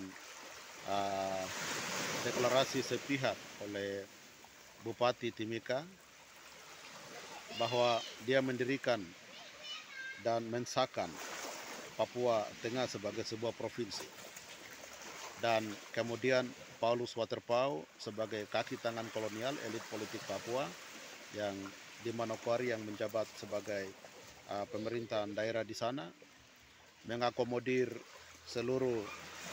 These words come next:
uh, representatif yang dicetak oleh kolonial Indonesia untuk menyetujui bahwa D O B harus dilaksanakan, pemekaran harus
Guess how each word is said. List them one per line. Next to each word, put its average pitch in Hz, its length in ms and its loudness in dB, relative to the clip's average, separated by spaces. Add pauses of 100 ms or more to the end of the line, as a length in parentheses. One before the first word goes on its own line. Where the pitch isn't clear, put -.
(160)
uh, 107 360 6
representatif 127 800 4 (460)
yang 120 160 4
dicetak 127 560 4
oleh 113 220 0
kolonial 123 420 2
Indonesia 110 480 -4
untuk 101 300 -8
menyetujui 110 500 -2
bahwa 98 400 -4 (400)
D 123 160 4
O 127 80 4
B 139 160 4
harus 123 240 2
dilaksanakan, 110 720 0
pemekaran 117 420 -2
harus 107 160 -4